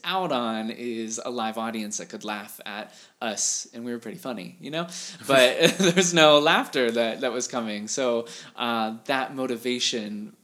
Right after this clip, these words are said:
was different as an actor, but it, it was still really great to get something new out there and have people watch it and respond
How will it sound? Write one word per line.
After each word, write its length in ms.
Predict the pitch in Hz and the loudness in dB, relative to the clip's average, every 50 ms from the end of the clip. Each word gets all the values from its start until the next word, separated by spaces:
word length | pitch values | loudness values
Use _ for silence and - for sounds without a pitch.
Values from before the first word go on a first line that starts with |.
| _ | _
was 260 | 131 120 113 104 104 | -12 -10 -8 -8 -8
different 520 | - - 113 104 - - 104 90 85 - - | -6 -6 -8 -10 -10 -12 -12 -12 -12 -10 -10
as 180 | 104 107 107 | -10 -10 -10
an 100 | 110 104 | -12 -12
actor, 320 | 92 90 90 - - - 113 | -12 -12 -14 -16 -14 -14 -12
but 300 | 110 - 120 110 - - | -8 -4 -4 -4 -4 -6
it, 180 | - - - _ _ _ _ _ _ | -10 -12 -12 _ _ _ _ _ _
it 140 | - - 139 | -12 -10 -8
was 140 | 131 120 - | -4 -2 -2
still 400 | - - 135 127 117 110 104 - | -2 0 -2 -4 -4 -6 -8 -10
really 320 | - 123 120 120 117 117 110 | -14 -14 -10 -8 -8 -8 -8
great 480 | 113 - 107 104 107 104 101 98 - | -10 -10 -10 -10 -10 -10 -12 -14 -14
to 200 | - 110 104 110 - - - - - _ _ _ _ - | -12 -12 -12 -12 -12 -16 -20 -20 -20 _ _ _ _ -14
get 220 | - 135 127 - | -12 -12 -8 -8
something 420 | - 135 123 120 110 107 107 104 | -8 -8 -8 -8 -10 -10 -10 -8
new 340 | 107 113 113 113 110 107 104 - | -8 -6 -6 -6 -8 -8 -12 -14
out 280 | 87 98 101 101 - | -14 -16 -16 -16 -14
there 200 | - 110 104 104 | -12 -12 -12 -12
and 180 | 107 104 107 - | -12 -14 -14 -14
have 280 | 180 - - 104 - _ | -16 -16 -16 -18 -18 _
people 260 | - 117 - - - | -18 -16 -14 -14 -14
watch 320 | - - - - - - | -14 -14 -16 -14 -14 -14
it 100 | - - | -14 -14
and 100 | - 120 123 | -14 -14 -12
respond 580 | 120 - - - - - - - - 69 - | -8 -8 -8 -8 -10 -16 -16 -16 -16 -16 -18